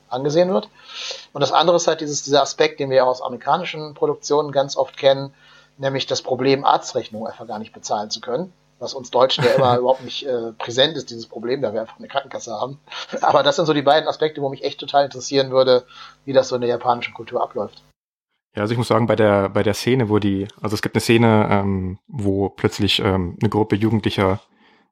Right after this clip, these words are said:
Speaker 2: das, äh, Camp überfällt, mehr oder weniger, wo die Obdachlosen hausen und sich dann sehr gewalttätig an den Obdachlosen vergehen. Das ist, äh, würde ich sagen, sehr atypisch. <laughs> Also ich kann mir, ich hab, ich wohne jetzt seit zehn Jahren in Japan, hab eigentlich noch,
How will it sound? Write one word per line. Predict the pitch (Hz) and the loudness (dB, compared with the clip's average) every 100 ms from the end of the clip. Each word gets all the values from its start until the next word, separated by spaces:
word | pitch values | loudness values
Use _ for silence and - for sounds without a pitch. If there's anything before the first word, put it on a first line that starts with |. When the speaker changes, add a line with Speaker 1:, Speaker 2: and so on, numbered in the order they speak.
| _ | _
Speaker 2:
das, | - 90 - | -4 -4 -4
äh, | - 98 87 87 - - | 0 0 2 -2 -6 -6
Camp | - 139 113 | 2 2 4
überfällt, | 104 98 98 92 | 0 2 2 2
mehr | 92 | 2
oder | 95 | 2
weniger, | 92 92 92 | 0 -2 -2
wo | 95 | -2
die | 92 92 | -2 -2
Obdachlosen | - 113 110 95 92 92 | -2 -2 -2 0 0 0
hausen | 92 92 92 92 _ - - - - _ | 2 2 0 -6 _ -20 -20 -20 -20 _
und | - 101 | -8 -6
sich | - | -4
dann | - 92 | -2 -2
sehr | 92 101 98 | 2 2 4
gewalttätig | 98 98 - 104 98 98 | 4 2 2 -2 0 0
an | 98 | 0
den | 95 95 | 0 0
Obdachlosen | - 101 95 92 | 0 -2 0 0
vergehen. | 95 92 101 - _ _ - - - - _ | 0 2 0 -2 _ _ -20 -20 -20 -20 _
Das | - - | -2 0
ist, | 123 104 - | 0 0 -2
äh, | - 107 98 95 95 95 _ _ _ | 2 4 6 4 2 -2 _ _ _
würde | 110 | -4
ich | 101 | -2
sagen, | - 95 | 0 2
sehr | 98 90 90 - | 2 2 0 -2
atypisch. | 110 110 107 - - - - - - - - | -4 0 0 0 -6 -8 -10 -12 -4 -2 0
<laughs> | 135 - - - - - - | 0 0 -4 -6 -10 -10 -6
Also | 98 | -2
ich | 98 - | 0 0
kann | 110 | 2
mir, | 104 101 - | 4 4 2
ich | - | 0
hab, | - - | -2 -4
ich | 117 | 0
wohne | 117 110 | 2 2
jetzt | - | 2
seit | 98 - | 2 0
zehn | - - 101 | -4 0 2
Jahren | 95 95 | 4 2
in | 90 | 0
Japan, | 90 - 95 92 | -4 -2 -2 -2
hab | 92 | -2
eigentlich | 98 95 - | -2 -4 -2
noch, | 98 - | -4 -4